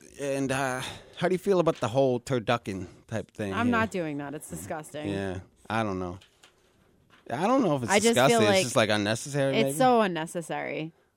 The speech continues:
Speaker 1: Oh, yeah,
Speaker 2: Yeah.
Speaker 1: yeah.
Speaker 2: It's like, why
Speaker 1: Mm-hmm.
Speaker 2: do you need a turkey and a duck and a chicken to all be inside of each other? First off, that idea, who came up with that?
Speaker 1: Oh, I got another idea. Check this out.
Speaker 2: Weird.
Speaker 1: Add bacon to it.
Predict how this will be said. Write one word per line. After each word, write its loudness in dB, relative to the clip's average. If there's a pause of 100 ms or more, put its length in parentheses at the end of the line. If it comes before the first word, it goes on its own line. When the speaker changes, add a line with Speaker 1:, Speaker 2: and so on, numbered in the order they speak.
(160)
Speaker 1:
Oh, 0
yeah, 0
Speaker 2:
Yeah. 0 (160)
Speaker 1:
yeah. -6
Speaker 2:
It's -6
like, -4 (120)
why 4
Speaker 1:
Mm-hmm. 0
Speaker 2:
do 0
you 0
need -2
a 0
turkey -2
and -4
a -2
duck -2 (340)
and -6
a -2
chicken -4 (360)
to -8
all -2
be -2
inside -2
of -6
each -4
other? -2
First -4
off, 0
that -2
idea, -4
who -2
came -4
up -6
with -12
that? -12 (220)
Speaker 1:
Oh, 0
I 4
got 6
another 2
idea. -2
Check -4
this -4
out. -8
Speaker 2:
Weird. -6 (200)
Speaker 1:
Add -2
bacon 0
to -8
it. -10